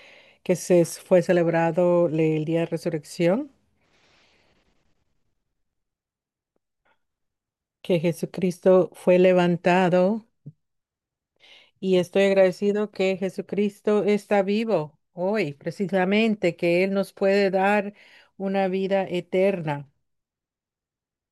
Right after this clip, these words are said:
Eh, no importa lo que nosotros hayamos hecho o no hayamos hecho.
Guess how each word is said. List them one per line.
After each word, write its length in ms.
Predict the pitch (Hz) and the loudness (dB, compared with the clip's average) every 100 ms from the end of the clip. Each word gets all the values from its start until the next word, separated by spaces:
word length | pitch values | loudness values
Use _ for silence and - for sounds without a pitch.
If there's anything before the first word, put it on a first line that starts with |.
| _ _ _ _ _ _ | _ _ _ _ _ _
Eh, 540 | 180 175 170 170 170 | -4 -2 0 2 0
no 80 | 180 | 0
importa 460 | 196 - 190 - 208 | -2 -2 -4 0 2
lo 220 | 202 190 | 2 0
que 120 | - 185 | 0 -2
nosotros 480 | 180 175 190 185 | -2 -4 -6 -4
hayamos 420 | 196 185 185 185 185 | 0 0 -2 -4 -4
hecho 500 | 175 - 208 202 190 | -6 -4 -2 0 0
o 60 | |
no 160 | 185 190 | 0 0
hayamos 380 | 190 190 185 - | 0 0 -2 -4
hecho. 360 | 185 - 170 | -4 -6 -12